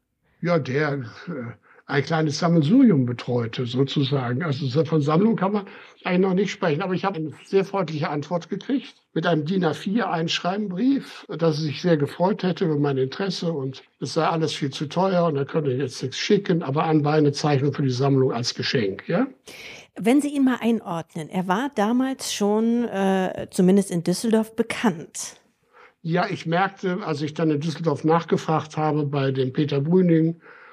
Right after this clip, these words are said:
Speaker 1: und den anderen bekannten Freunden, sie wussten, wer das war. Sie waren aber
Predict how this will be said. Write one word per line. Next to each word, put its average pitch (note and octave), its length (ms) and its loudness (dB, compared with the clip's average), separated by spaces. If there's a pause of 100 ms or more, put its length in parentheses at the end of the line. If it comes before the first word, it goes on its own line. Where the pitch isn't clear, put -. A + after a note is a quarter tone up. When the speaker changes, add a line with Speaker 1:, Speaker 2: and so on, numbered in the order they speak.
(120)
Speaker 1:
und B2+ 120 -2
den C#3+ 140 2
anderen E3+ 880 0
bekannten D#3+ 640 0
Freunden, D#3+ 640 2 (420)
sie D3+ 320 2
wussten, E3+ 420 2
wer B2 120 0
das B2 260 -2
war. B2+ 320 -4 (200)
Sie D#3+ 400 4
waren E3 260 2
aber D#3+ 560 0